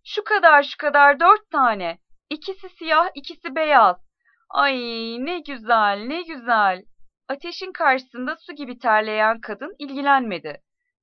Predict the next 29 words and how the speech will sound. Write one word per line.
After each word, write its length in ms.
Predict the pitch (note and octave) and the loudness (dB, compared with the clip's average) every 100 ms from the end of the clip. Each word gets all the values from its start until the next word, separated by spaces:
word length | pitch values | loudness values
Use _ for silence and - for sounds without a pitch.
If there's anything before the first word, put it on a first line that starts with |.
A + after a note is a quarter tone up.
| _ | _
"Tüyleri 460 | - F#4+ G4 F#4+ F#4+ | -6 -2 -2 -2 -2
de 80 | |
ıslak 420 | D#4+ D#4+ - F#4 - | -4 -6 -4 -4 -6
ıslak 400 | - C4+ B3+ C#4+ | -6 -2 -2 4
ha, 300 | C#4 A#3+ A#3+ _ _ | 6 6 2 _ _
hem 260 | - G4+ F#4+ | -6 -4 -2
de 60 | F#4 | -2
gözleri 520 | E4+ F4 D4 E4+ E4+ | 0 -2 0 -4 -2
kapalı. 600 | F4 C4 D#4 C#4 A#3 A3+ - _ _ _ | -6 -2 0 2 0 -2 -20 _ _ _
Anneleri 580 | D4 E4+ F4+ E4 D#4 D#4+ | 6 6 2 -4 -4 2
başlarından 720 | D#4 D#4+ - D#4+ D#4+ D#4 D#4+ | 4 4 -2 -8 -4 -2 -2
hart 480 | E4 G4+ A4+ G#4+ - | 0 2 2 0 -10
diye 200 | D4 D4 | -6 -6
ısırıyor. 560 | C#4 - C4 G#3+ E3 D#3+ - - _ - | -6 -8 -4 0 0 0 -12 -20 _ 2
Ağzıyla 520 | E4+ G4 F4 F4+ E4+ | 8 8 6 -4 -4
götürüyor 520 | D4+ D4 - C#4+ B3+ | -4 -8 -8 0 0
yavrularını. 720 | A3 G3+ F#3+ F#3 F3+ E3+ E3 - _ - - | 2 2 2 0 -4 -4 -8 -16 _ -20 -4
Ay, 320 | D4 D4 C#4 | 0 2 0
ne 120 | D#4+ | -4
güzel 400 | F4+ D#4+ D#4+ C#4+ | -6 0 2 4
anneciğim." 760 | C4 A#3+ A3+ F#3+ G#3 F#3+ F3 - - _ _ _ _ _ _ _ _ - - | 4 0 -10 -10 -10 -8 -8 -12 -20 _ _ _ _ _ _ _ _ -20 -6
"Öyle 340 | C4 E4 F#4 G4+ | -2 0 0 2
değil 200 | G4+ G#4+ | 2 2
mi 140 | G#4 | 6
anne? 540 | G4 F4 C#4+ C#4 C4+ D4+ - | 8 6 2 -2 -2 -6 -12
Güzel 460 | C#4 E4 E4+ E4 | 2 4 6 4
değil 260 | F4 F4+ F#4 | -2 -4 -4
mi? 300 | F4 C#4 C#4 | -2 -2 -2
Ha? 400 | D#4+ F4 F4 F#4 | 4 8 8 6